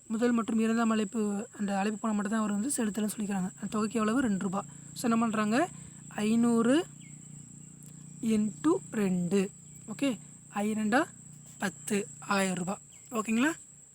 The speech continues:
இப்ப ஆயிரம் ரூபா போட்டாச்சா வரப்பக்கம்? சரியா? அதுக்கப்புறம் இந்த என்ட்ரி எதுக்கு போடுறோன்னா, பங்கு ஒருப்பிழை கணக்கு. ஒருப்பிழப்பு கணக்குங்கிற என்ன அர்த்தம்னா, இது வரைக்கும் அவர் எவ்வளோ ரூபா வந்து கட்டியிருக்காரு, கட்டின தொகை என்ன பண்றோம்? நம்ம வந்துட்டு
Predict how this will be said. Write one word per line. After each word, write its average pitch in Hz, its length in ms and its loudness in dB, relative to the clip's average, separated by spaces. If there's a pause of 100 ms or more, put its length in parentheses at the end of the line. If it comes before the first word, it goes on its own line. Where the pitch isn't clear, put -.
(140)
இப்ப - 160 -2
ஆயிரம் 202 240 2
ரூபா 220 120 2
போட்டாச்சா 220 360 0
வரப்பக்கம்? 214 460 -2 (1600)
சரியா? 247 280 0 (680)
அதுக்கப்புறம் 202 720 -2 (1160)
இந்த 254 240 6
என்ட்ரி 269 300 8
எதுக்கு 233 240 6
போடுறோன்னா, 196 440 6 (960)
பங்கு 269 380 8
ஒருப்பிழை 254 340 8
கணக்கு. 208 500 0
ஒருப்பிழப்பு 240 400 6
கணக்குங்கிற 233 360 4
என்ன 208 120 4
அர்த்தம்னா, 196 300 2 (400)
இது 214 160 0
வரைக்கும் 247 260 4
அவர் 269 120 6
எவ்வளோ 226 340 8
ரூபா 233 240 6
வந்து 226 280 4
கட்டியிருக்காரு, 226 500 2
கட்டின 233 320 -2
தொகை 226 240 2
என்ன 226 220 4
பண்றோம்? 220 180 0
நம்ம 208 160 0
வந்துட்டு 220 200 2